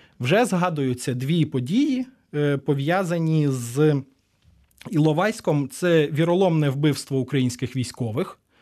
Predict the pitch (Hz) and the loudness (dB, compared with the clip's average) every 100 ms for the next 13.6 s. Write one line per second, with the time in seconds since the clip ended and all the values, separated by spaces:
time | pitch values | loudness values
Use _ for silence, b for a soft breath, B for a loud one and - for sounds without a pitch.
0 | B B B - 147 151 147 - 156 151 | B B B 0 2 2 0 0 2 2
1 | 143 135 135 - 190 240 240 - 196 185 | 2 2 0 0 0 2 -2 -2 0 0
2 | 165 165 143 143 143 143 147 143 - 165 | 2 0 0 0 0 0 -2 -4 0 0
3 | 143 139 135 127 120 147 - 151 151 247 | 2 0 0 -2 -2 -2 0 0 2 0
4 | 254 - 175 175 175 185 185 - 143 147 | -2 -6 -4 -2 0 0 0 -2 -2 0
5 | 147 143 147 143 165 143 135 - 139 143 | 0 0 -2 -2 -2 -2 -2 -2 0 0
6 | 135 131 123 131 135 127 - 123 117 127 | 0 -2 -4 0 0 -2 -2 -2 -2 -2
7 | 117 135 214 294 B B B _ 180 180 | -2 0 -2 -4 B B B _ -4 0
8 | 175 165 147 143 160 165 143 135 143 135 | 2 0 0 0 0 -2 -6 -4 -2 -2
9 | 143 - - 139 139 135 131 123 120 135 | -2 -4 -6 -4 -4 -2 -2 -2 -2 -2
10 | 131 123 120 - 127 120 - - - 123 | -2 -2 -8 -6 -6 -6 -8 -12 -8 -6
11 | 120 - 113 123 123 123 131 131 175 170 | -6 -6 -4 -2 -2 -2 -2 2 2 2
12 | 107 92 - 123 120 117 117 120 117 - | -2 -10 -6 -4 -4 -4 -4 -4 -4 -4
13 | 123 131 120 123 120 | 0 0 0 -2 -2